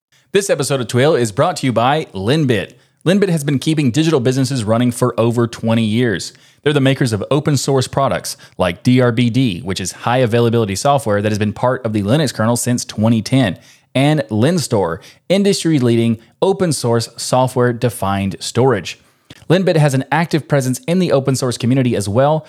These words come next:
because they collaborate with the community to help identify and build new features to their products. Linbit provides enterprise-grade software that runs on a variety of platforms without vendor lock-in, which is really cool because no matter what your O S is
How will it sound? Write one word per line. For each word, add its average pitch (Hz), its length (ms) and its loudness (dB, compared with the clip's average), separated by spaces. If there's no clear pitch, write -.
because 117 240 -2
they 120 100 -2
collaborate 127 560 2
with 147 180 0
the 151 60 0
community 127 340 0
to 101 60 -2
help 131 260 -2
identify 135 480 0
and 120 260 -2
build 107 280 0
new 127 280 2
features 98 580 -6
to 101 160 -2
their 90 160 -4
products. 123 480 -2
Linbit 160 260 2
provides 131 480 0
enterprise-grade 135 760 0
software 131 420 0
that 110 140 0
runs 120 320 0
on 120 100 0
a 117 40 2
variety 117 580 2
of 110 120 -2
platforms 107 580 -4
without 131 520 0
vendor 131 280 0
lock-in, 120 480 0
which 123 200 0
is 123 160 -4
really 135 360 2
cool 127 340 0
because 120 480 -2
no 113 80 2
matter 131 220 2
what 127 220 0
your 139 120 -2
O 131 160 2
S 151 240 0
is 143 320 -2